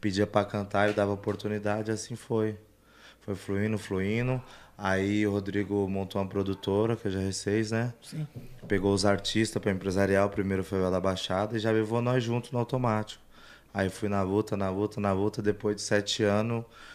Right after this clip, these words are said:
Speaker 1: que isso aí foi em dois mil e quinze pra dois mil e dezesseis, eu consegui acertar minha primeira música. E tô aí até hoje.
Speaker 2: Caralho,
Speaker 1: Sem ficar
Speaker 2: foda.
Speaker 1: nem um final de semana em casa.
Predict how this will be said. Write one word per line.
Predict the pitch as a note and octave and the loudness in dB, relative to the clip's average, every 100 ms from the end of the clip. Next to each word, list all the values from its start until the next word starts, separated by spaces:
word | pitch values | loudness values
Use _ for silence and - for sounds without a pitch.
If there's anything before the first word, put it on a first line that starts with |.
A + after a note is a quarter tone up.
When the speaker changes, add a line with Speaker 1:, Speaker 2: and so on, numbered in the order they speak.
| - - | -20 -14
Speaker 1:
que | |
isso | - | -6
aí | G2 | -4
foi | F#2 G#2 | -4 -4
em | G2+ | 0
dois | G2+ F#2+ | 0 0
mil | G#2 | -2
e | G2 | -4
quinze | G#2 F#2+ | -4 -4
pra | - | -2
dois | G2 G2 | -2 -2
mil | G2+ F#2+ | -2 -6
e | |
dezesseis, | G2+ F#2+ - F#2+ | -4 -6 -2 -2
eu | G2 | -2
consegui | G2 F#2 - G2+ | -6 -8 -6 -6
acertar | F#2+ F#2+ G2+ | -4 -6 -4
minha | F#2+ | -6
primeira | G2 F#2+ G2 | -4 -6 -4
música. | G2+ G2 F#2 - _ _ _ - - - | -4 -6 -8 -18 _ _ _ -20 -20 -10
E | G#2 | -10
tô | - F#2+ | -4 -2
aí | F#2+ | 0
até | F#2+ - G#2+ | -2 -2 0
hoje. | G#2 F#2 F2 E2+ - _ _ _ _ _ _ _ - - - | 0 -2 -6 -12 -18 _ _ _ _ _ _ _ -20 -20 -6
Speaker 2:
Caralho, | - G#2 | 2 2
Speaker 1:
Sem | D#3+ | 2
ficar | A2 - G#2 | 0 2 2
Speaker 2:
foda. | G#2+ | 4
Speaker 1:
nem | A2 | 2
um | |
final | G#2+ A2 A2 | 0 -2 -2
de | - | -2
semana | A2 G#2+ A2 | -2 -2 -4
em | |
casa. | G#2 F#2+ F2+ E2+ | -6 -6 -4 -6